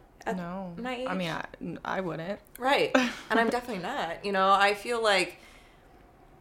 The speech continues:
Speaker 1: I feel like I have a lot to give in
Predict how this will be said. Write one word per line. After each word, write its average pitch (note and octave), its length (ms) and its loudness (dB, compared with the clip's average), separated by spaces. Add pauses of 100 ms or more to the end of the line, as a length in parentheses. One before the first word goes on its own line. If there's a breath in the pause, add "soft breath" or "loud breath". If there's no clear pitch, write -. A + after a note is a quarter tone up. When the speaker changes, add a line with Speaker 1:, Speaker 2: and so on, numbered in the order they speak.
(200)
Speaker 1:
I G3+ 180 4
feel A3+ 180 -2
like G#3+ 220 2
I F#3 100 4
have F#3 420 0 (920)
a G3 80 0
lot F3+ 320 4
to G3 120 -2
give E3+ 720 -2 (840)
in F#3 200 -2